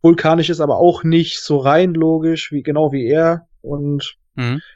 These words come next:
Speaker 1: hätte eigentlich gepasst. Also ich kenn halt auch das Gerücht, dass wenn er wirklich ausgeschieden wär, sie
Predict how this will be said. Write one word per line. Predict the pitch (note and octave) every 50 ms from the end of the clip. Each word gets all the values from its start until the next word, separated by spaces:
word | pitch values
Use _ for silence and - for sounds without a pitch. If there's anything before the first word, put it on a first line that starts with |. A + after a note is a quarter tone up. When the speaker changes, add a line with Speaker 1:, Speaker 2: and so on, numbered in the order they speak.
| _ _
Speaker 1:
hätte | - D#3+ D#3 - D#3+
eigentlich | C#3 D#3+ D#3+ D3 -
gepasst. | D#3 D3+ - - D#3 C#3+ -
Also | A#2 A#2 A#2+
ich | B2+ B2+
kenn | - D3+
halt | C#3+ D3 D3
auch | D3
das | C3+ D3 - -
Gerücht, | D3+ D3 D3 C#3+ -
dass | C#3+ C3 B2+ - -
wenn | D3 D3 D3
er | D3+ D#3 E3 D#3+ D3+
wirklich | D3+ D#3+ D#3 - D3 D3
ausgeschieden | C3 D3+ D#3+ - - D3+ - - E3 D3+ D3+ C#3+
wär, | D3 D3 C#3+ C#3+ D3 -
sie | D3 D3 C#3+ C#3+ D3 D3+ C#3 C3